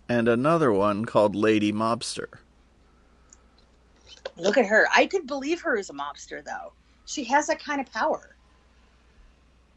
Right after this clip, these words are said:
Speaker 1: Uh,
Speaker 2: Like, I
Speaker 1: yeah, I
Speaker 2: she's like
Speaker 1: suppose. A tiny, tiny
Speaker 2: Yeah.
Speaker 1: mobster.
Speaker 2: Yeah, she could do it.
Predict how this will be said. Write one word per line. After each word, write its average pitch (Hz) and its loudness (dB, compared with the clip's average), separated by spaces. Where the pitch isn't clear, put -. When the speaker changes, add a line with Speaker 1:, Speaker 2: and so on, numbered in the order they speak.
Speaker 1:
Uh, 135 0
Speaker 2:
Like, 196 0
I 208 6
Speaker 1:
yeah, 240 4
I 107 6
Speaker 2:
she's - -4
like 240 -2
Speaker 1:
suppose. 151 0
A - -6
tiny, 104 -2
tiny 104 -4
Speaker 2:
Yeah. 101 -6
Speaker 1:
mobster. 107 -2
Speaker 2:
Yeah, 262 -12
she - -10
could 285 -12
do 143 -4
it. - -2